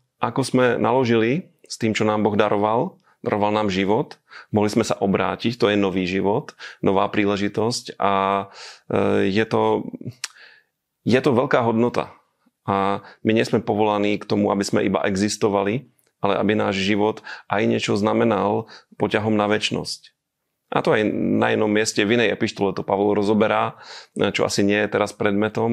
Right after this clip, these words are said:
ale že každého život bude posúdený. My, kresťania, neprídeme na súd, ktorého, mm, rozhodnutím bude naše spasenie alebo zatratenie. My sme spasení, my máme istotu spasenia,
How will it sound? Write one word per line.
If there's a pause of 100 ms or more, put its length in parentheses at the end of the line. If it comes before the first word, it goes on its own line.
ale
že (340)
každého
život
bude
posúdený. (540)
My,
kresťania,
neprídeme
na
súd, (340)
ktorého, (420)
mm,
rozhodnutím
bude
naše
spasenie
alebo
zatratenie. (180)
My
sme
spasení,
my
máme
istotu
spasenia,